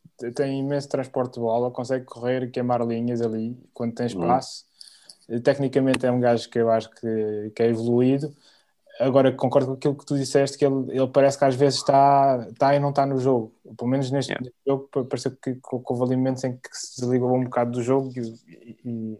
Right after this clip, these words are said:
Speaker 1: e pronto, e, e isso acaba por não, não abonar muito a favor dele. Ahm, ainda não falámos aqui do Teles. Que, não acharam que o Teles hoje fez um jogo, um jogaço?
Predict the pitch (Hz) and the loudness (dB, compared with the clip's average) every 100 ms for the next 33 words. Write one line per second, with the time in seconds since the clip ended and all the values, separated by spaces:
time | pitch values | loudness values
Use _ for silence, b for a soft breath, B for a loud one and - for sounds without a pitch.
0 | - 117 127 120 120 110 92 - 87 _ | -14 -8 -6 -6 -8 -12 -12 -18 -20 _
1 | 117 110 - - - - 120 120 123 127 | -14 -14 -14 -16 -18 -4 -2 0 0 0
2 | 127 127 B B B B B 127 131 127 | 0 -2 B B B B B -2 4 4
3 | 123 123 123 127 127 127 123 - 123 123 | 4 4 4 4 2 0 0 2 2 4
4 | 123 117 104 107 _ b b b b 117 | 4 2 0 -6 _ b b b b -6
5 | 110 113 110 110 - 123 143 151 147 165 | -4 -4 -6 -8 -12 -8 -6 -6 -4 -4
6 | 147 147 147 143 147 143 143 139 - 147 | -2 -2 -4 -6 -4 -4 -6 -8 -6 -8
7 | - - - 240 170 208 131 165 156 143 | -10 -18 -20 -20 -14 -10 -8 -6 -6 -4
8 | 139 120 117 120 113 113 107 117 110 110 | -4 -4 -4 -2 -2 -4 -6 -8 -8 -6
9 | 110 107 104 110 110 101 - - | -6 -8 -8 -10 -10 -12 -14 -20